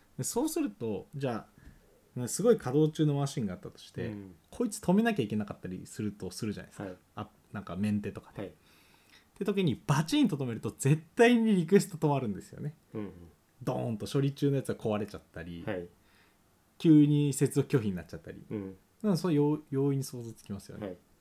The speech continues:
Speaker 1: 「あれ？」って言って、切れちゃった
Speaker 2: うん。
Speaker 1: っていう感じになっちゃうんですけど、レイムダック状態は、えーと、「終わります、終わりますよ」とか言いながら、緩やかに終わる、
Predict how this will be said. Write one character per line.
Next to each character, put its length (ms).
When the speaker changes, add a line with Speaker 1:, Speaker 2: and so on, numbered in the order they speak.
Speaker 1:
「あ 80
れ？」 80
っ 20
て 60
言 100
っ 40
て、 80
切 140
れ 40
ち 80
ゃ 40
っ 80
た 100
Speaker 2:
う 40
ん。 40
Speaker 1:
っ 20
て 80
い 120
う 80
感 160
じ 80
に 40
な 60
っ 60
ち 80
ゃ 20
う 40
ん 40
で 60
す 80
け 80
ど、 200
レ 80
イ 100
ム 140
ダ 80
ッ 40
ク 200
状 220
態 260
は、 280
え 120
ー 60
と、 120
「終 80
わ 100
り 80
ま 120
す、 60
終 100
わ 100
り 80
ま 140
す 120
よ」 220
と 120
か 100
言 40
い 40
な 80
が 80
ら、 180
緩 240
や 100
か 120
に 180
終 100
わ 160
る、 180